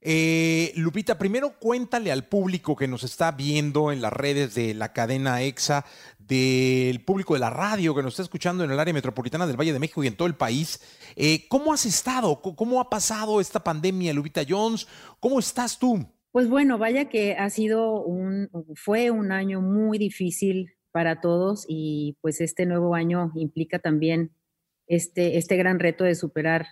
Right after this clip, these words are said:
Speaker 2: eh, la crisis de la pandemia y todo lo que ha arrastrado con ella, no únicamente el tema de la salud.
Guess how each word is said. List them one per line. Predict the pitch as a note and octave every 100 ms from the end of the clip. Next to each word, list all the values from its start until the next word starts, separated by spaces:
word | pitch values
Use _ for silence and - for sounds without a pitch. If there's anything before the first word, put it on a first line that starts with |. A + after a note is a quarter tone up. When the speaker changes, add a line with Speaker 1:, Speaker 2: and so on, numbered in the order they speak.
| _ _ _ _ _
Speaker 2:
eh, | D3+ D3+ D3
la | D#3+
crisis | D#3 E3 D3+ E3+
de | E3+
la | D#3+ -
pandemia | D#3 D#3 D#3+ D#3 E3+ F3 -
y | D#3+
todo | D3 E3 E3+
lo | F3 E3
que | - D#3 D3+ D3
ha | E3 E3
arrastrado | E3+ E3+ E3 E3 E3
con | D#3 D#3
ella, | D#3 E3+
no | E3+
únicamente | D#3+ E3+ E3 D3+ D#3 D3+ E3+ E3+ C#3+
el | D#3
tema | D3 D#3 E3
de | E3+
la | D#3
salud. | C#3+ D3 D#3 E3